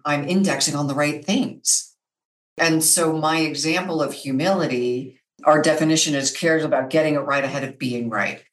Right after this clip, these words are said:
So if you look at what happened during the pandemic and Doctor Fauci, er, science is guiding. We don't have all the answers. He comes out with a statement about masks. And then we learn more. Science says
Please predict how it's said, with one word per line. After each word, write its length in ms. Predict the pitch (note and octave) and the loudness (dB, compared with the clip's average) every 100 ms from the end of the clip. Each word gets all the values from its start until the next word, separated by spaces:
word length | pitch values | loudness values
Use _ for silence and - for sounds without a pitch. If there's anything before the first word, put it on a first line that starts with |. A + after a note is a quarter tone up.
| _ _ | _ _
So 240 | - D#3+ D3 | 2 4 4
if 100 | D3+ | 2
you 80 | |
look 220 | D3+ F3+ F3+ | 2 4 4
at 120 | D#3 | 4
what 160 | D3 | 4
happened 400 | D#3 D#3 D#3+ D3+ | 4 2 2 0
during 260 | C#3+ C#3+ C3 | 2 2 0
the 80 | C3+ | -4
pandemic 640 | - C#3+ C3+ D3 C#3+ C#3 | -4 -2 2 2 2 0
and 120 | C3+ | 0
Doctor 300 | C3+ C3+ C#3 | 0 0 -2
Fauci, 640 | C3 B2 B2+ - - D2+ - _ _ _ _ _ - | -4 0 -2 -2 -10 -12 -18 _ _ _ _ _ -2
er, 400 | D3 - - - - - _ - | 0 0 -4 -8 -12 -18 _ 0
science 520 | - D#3 E3+ F3+ F3 | 4 4 4 4 4
is 140 | D#3+ - | 2 2
guiding. 640 | C#3 C3 B2 C#3 - - _ _ _ _ | 2 2 0 -2 -4 -6 _ _ _ _
We 120 | D#3+ D3 | 0 4
don't 240 | E3 E3+ | 4 2
have 160 | F3+ D#3+ | 0 2
all 160 | D3 | 2
the 220 | C#3 B2+ | 2 -4
answers. 600 | A#2+ - B2+ - - - - - _ _ - | -4 -6 -8 -6 -4 -4 -6 -20 _ _ -10
He 240 | - F3+ | -2 0
comes 340 | - A#3 D#3+ D3+ | 2 0 4 4
out 200 | D3+ D#3 | 4 2
with 140 | D3 | 0
a 40 | |
statement 420 | C#3+ - D3+ D3 C#3+ | 0 2 2 2 0
about 280 | C3 - | 0 0
masks. 760 | B2+ F#2 - - - - - - - | -4 -6 -4 -2 0 0 -2 -10 -2
And 160 | D3+ D3+ | 2 4
then 240 | D#3+ D#3+ | 4 4
we 140 | D3+ D3 | 2 4
learn 360 | D#3 D#3 D3 | 4 4 2
more. 600 | C#3 B2+ B2 E3+ G#3 - _ | 0 0 0 0 -2 -8 _
Science 460 | - B2+ C3 C#3+ - | -4 0 0 2 2
says 520 | D3+ D3 - - | 2 2 0 -4